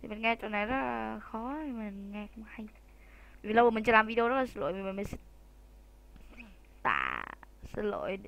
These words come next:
thay lời xin lỗi, mình sẽ chơi cái map này. Cái mình sẽ đọc cái, mà cái trò này mình đặc biệt là thế nào mà chúng ta có thể nhảy được đâu.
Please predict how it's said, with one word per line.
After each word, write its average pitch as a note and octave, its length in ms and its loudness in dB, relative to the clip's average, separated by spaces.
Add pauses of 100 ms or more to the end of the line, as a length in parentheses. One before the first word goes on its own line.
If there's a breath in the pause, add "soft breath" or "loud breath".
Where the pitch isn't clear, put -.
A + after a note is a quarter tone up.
(340)
thay G#3 260 4
lời G3 120 2
xin G3+ 160 -12
lỗi, A#2 80 -6
mình F#3+ 120 -8
sẽ A3 140 -8
chơi G3 100 -4
cái G#3 80 -6
map A3 140 -4
này. - 120 -10 (600 loud breath)
Cái B3+ 80 -4
mình B3 120 -4
sẽ B3+ 100 -4 (160)
đọc - 160 -6 (100)
cái, A#3 140 -6 (1700)
mà A#3+ 260 2
cái B3+ 120 0
trò A#3+ 220 4
này G#3+ 200 4
mình G#3 380 -4 (340)
đặc G3 220 2
biệt F3+ 160 0
là F#3+ 180 2
thế G#3+ 160 2
nào A3 140 -4
mà G3 160 -4
chúng G#3+ 120 -10
ta A3 100 2
có G#3+ 80 -2
thể F3+ 60 -6
nhảy D3+ 160 -2
được F3 180 -2
đâu. G3+ 120 -4